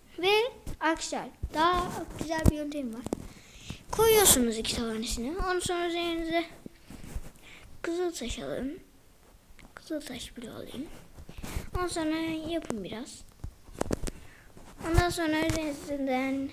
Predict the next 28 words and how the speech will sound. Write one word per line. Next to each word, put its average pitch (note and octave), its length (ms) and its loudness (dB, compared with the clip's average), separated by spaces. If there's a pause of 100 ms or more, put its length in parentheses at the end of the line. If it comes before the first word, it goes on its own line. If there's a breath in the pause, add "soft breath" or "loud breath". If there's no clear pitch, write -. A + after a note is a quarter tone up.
(120)
hemen D#4+ 360 -4
kırk G4 280 -2
beş D#4+ 120 -8
tanesini D4+ 480 -2
alın F4 260 -2 (380)
ve F#4 180 8
koyun. F4+ 260 8 (220)
Bakın G4+ 320 6
ne G4+ 60 12
oluyor. A3+ 400 4 (680)
Bu A4 60 12 (240)
başka F#4+ 400 8
bir F#4+ 140 12
iksirin F#4 540 12
yapımı F#4 440 6
değil. D4 220 8 (500 loud breath)
Az F4 140 6
önce G4 240 10
içtiğim F#4+ 380 8
bir E4+ 140 8
buçuk - 360 4
dakikaydı E4+ 800 8 (160)
ya. - 160 6 (880)
Bu G4+ 120 12 (640)
ise B4+ 240 12 (840)
üç A4 260 12
dakika A3 200 -4
yapıyor. G#3+ 300 -6